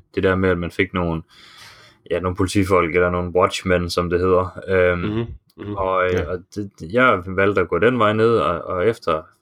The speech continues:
Speaker 1: ja, efter et par minutter, hvor jeg har siddet og spillet, så lige pludselig så kommer der sådan en boble op, som det gør, det er et event. Øh, så trykker jeg på den, og så står der, at, øh, ja, lille Annette, hed hun sikkert ikke, men, men lige meget. Øhm,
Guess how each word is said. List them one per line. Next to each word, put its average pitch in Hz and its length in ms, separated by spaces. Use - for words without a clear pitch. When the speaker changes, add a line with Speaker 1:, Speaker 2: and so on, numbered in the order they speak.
Speaker 1:
ja, 82 340
efter - 160
et - 120
par 98 80
minutter, 95 380
hvor 92 100
jeg 82 120
har 85 80
siddet - 240
og - 60
spillet, 107 300
så - 80
lige 127 140
pludselig 123 260
så 120 380
kommer 113 260
der 92 120
sådan 101 180
en 92 120
boble 107 360
op, 95 160
som 85 180
det 80 100
gør, 95 300
det 95 140
er 87 40
et 80 100
event. 85 260
Øh, 95 300
så - 160
trykker 135 280
jeg 95 100
på 104 140
den, 110 160
og 98 100
så 110 80
står 110 260
der, 98 60
at, 85 360
øh, 85 240
ja, 85 120
lille 101 300
Annette, 98 420
hed 85 140
hun 85 120
sikkert 82 240
ikke, 87 160
men, 85 220
men 82 260
lige 107 120
meget. 101 280
Øhm, 92 400